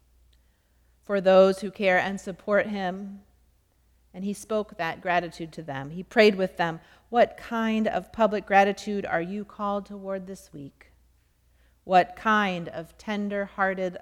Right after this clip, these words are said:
letter must you write to those you love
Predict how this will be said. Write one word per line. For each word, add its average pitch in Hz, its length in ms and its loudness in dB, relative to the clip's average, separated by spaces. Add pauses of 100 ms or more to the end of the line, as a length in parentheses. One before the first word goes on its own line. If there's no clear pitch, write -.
(120)
letter 185 640 2
must 170 320 -14
you 196 240 -8
write 170 420 -4
to 196 80 -16
those 180 300 -10
you 180 80 -12
love 185 400 -2